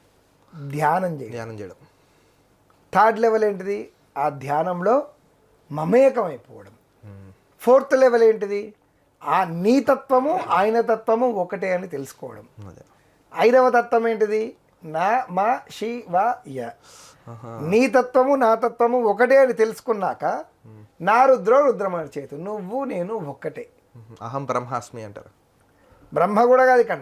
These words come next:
Speaker 1: నా రుద్రో రుద్రమర్చేతు. బ్రహ్మ కన్నా రుద్రుడు ఎక్కువ కదా.
Speaker 2: హ్మ్.
Speaker 1: అందుకని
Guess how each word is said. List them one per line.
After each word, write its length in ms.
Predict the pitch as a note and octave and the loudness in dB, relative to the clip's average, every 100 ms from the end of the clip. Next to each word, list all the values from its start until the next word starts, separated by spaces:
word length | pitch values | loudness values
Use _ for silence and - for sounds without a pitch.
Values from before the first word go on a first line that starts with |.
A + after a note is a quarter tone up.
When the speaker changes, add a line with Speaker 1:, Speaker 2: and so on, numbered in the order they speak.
| D3 | 0
Speaker 1:
నా 120 | G3+ A#3+ | 2 2
రుద్రో 240 | G#3 C4 C4 | 4 4 4
రుద్రమర్చేతు. 560 | A3 A#3 G#3+ - D#3+ | 0 -4 -4 -6 -6
బ్రహ్మ 300 | C3 D3 F3+ | -4 -4 -2
కన్నా 280 | G#3 A#3+ B3+ B3 | -2 -2 0 -2
రుద్రుడు 220 | G#3 A#3 | -2 -4
ఎక్కువ 240 | A3+ F3+ | -4 -6
కదా. 260 | C3+ C3+ E3 _ | -8 -10 -14 _
Speaker 2:
హ్మ్. 280 | A#2 A2 A2 G#2+ _ _ _ D#3 | -20 -18 -20 -20 _ _ _ -14
Speaker 1:
అందుకని 360 | D#3+ F#3 A3+ | -8 -4 -4